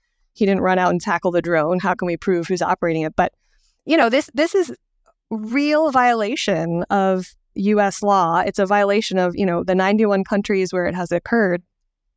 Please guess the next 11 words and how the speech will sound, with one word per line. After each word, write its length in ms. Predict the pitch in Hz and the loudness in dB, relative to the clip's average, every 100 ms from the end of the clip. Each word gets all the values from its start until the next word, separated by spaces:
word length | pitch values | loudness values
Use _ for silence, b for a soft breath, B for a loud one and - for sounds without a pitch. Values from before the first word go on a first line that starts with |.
| - | -4
And 160 | 226 226 | 0 2
so 100 | 214 | 2
for 160 | 254 269 | 4 4
us, 380 | 254 214 - _ _ _ _ _ | 4 2 -6 _ _ _ _ _
how 320 | - 247 226 | -4 2 4
to 100 | 233 | 4
get 140 | 202 196 | 2 2
the 80 | 185 | 2
accountability, 500 | 202 175 175 180 185 | 2 2 2 2 2
you're 240 | 214 185 | 2 2
right. 280 | 147 131 | 0 -4